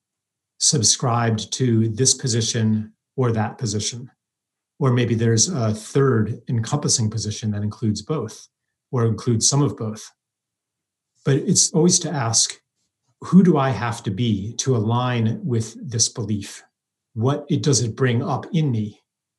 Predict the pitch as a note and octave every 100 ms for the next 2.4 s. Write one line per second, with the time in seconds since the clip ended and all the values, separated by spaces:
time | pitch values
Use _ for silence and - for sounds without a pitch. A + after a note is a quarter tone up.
0 | _ - E3+ C3+ C3 A#2 - D3 G#2+ -
1 | _ _ _ _ _ _ - D#3 C3 C3
2 | B2 G#3+ -